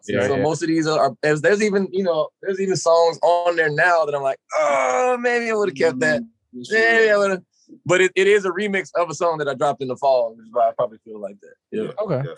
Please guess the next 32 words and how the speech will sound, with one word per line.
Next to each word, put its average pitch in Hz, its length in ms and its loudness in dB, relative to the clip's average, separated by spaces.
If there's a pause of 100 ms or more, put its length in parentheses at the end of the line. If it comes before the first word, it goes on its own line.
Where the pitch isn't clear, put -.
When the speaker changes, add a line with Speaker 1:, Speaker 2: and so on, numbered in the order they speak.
(140)
Speaker 2:
Yeah. 101 140 -6 (520)
Speaker 1:
Okay. 139 300 -6 (140)
Um, 151 500 2 (760)
and 127 140 -8
then 117 80 -4
another 120 400 -6
thing 104 160 -10
too, 107 180 -12
I'm 101 140 -10
trying, 151 260 -10 (160)
I'm - 160 -20
trying 180 200 -16
to 131 40 -10
remember 139 300 -8
what 139 140 -4
the 139 100 -4
hell 135 120 -2
was 139 120 -12
my 131 300 -10
fault, 95 240 -8
man. 107 240 -10 (120)
Um, 127 600 -2
Speaker 2:
No, 120 80 -2
you 143 80 -4
Gucci. 139 320 -4 (720)
Speaker 1:
what 123 100 -16
do - 20 -12
you 98 60 -14
call 95 320 -8
it? - 80 -14 (1080)
Okay, 156 220 2
so 147 640 2